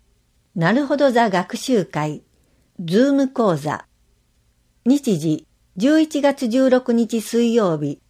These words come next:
午後一時三十分から三時三十分。場所、パルティ瀬戸四階マルチメディアルーム。内容、基本操作からホスト体験まで。定員二十人、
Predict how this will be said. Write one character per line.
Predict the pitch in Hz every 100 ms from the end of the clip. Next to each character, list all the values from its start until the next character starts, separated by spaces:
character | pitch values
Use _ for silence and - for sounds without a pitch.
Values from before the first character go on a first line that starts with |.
| -
午 | 233 302
後 | 262
一 | 185 175 269
時 | 233
三 | 226 233 226
十 | 233
分 | 226 - 165
か | 160 160
ら | 156
三 | 160 262 277
時 | 175 139
三 | 180 180 160
十 | 170
分。 | 156 - 139 143 - _ _ _ _ _ _ _
場 | 202 180
所、 | 180 254 - - _ -
パ | 294
ル | 302
テ | 285
ィ | 233
瀬 | 202 214
戸 | 196
四 | 165 202 202
階 | 196 180 165 -
マ | 165
ル | 185 254
チ | 285
メ | 247
デ | 226
ィ | 233
ア | 208
ル | 196 180
ー |
ム。 | 147 131 - _ _ _ _ _ _ _ _ _
内 | 202 240 254
容、 | 240 220 196 - _ _ _ _
基 | 214
本 | 226 302 302
操 | 330 302
作 | 254 165
か | -
ら | 151 151
ホ | - -
ス | 165
ト | - 269
体 | 269 233
験 | - 156 143
ま | 139 131
で。 | 139 - _ _ _ _ _ _ _ _
定 | - 285
員 | 285 269 254 -
二 | 208 226
十 | 262 196
人、 | 151 147 -